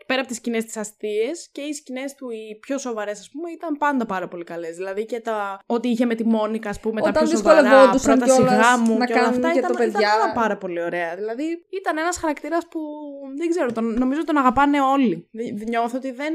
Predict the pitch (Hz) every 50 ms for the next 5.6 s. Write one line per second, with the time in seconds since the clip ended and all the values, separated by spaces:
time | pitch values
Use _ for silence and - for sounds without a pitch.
0 | 339 339 - - 277 247 214 - - - 202 196 - - - 208 196 196 190 190
1 | 202 - - - - 190 - 208 202 - 175 175 - 202 196 208 - 208 214 208
2 | 208 - 208 190 180 180 208 190 175 180 175 170 180 175 165 160 151 - - 170
3 | _ _ - - 214 240 269 269 294 247 - - 262 247 240 247 254 285 285 -
4 | - 269 262 240 269 254 247 226 220 190 170 180 - - 143 - - _ - 196
5 | 175 - 175 170 165 151 - 233 240 233 233 285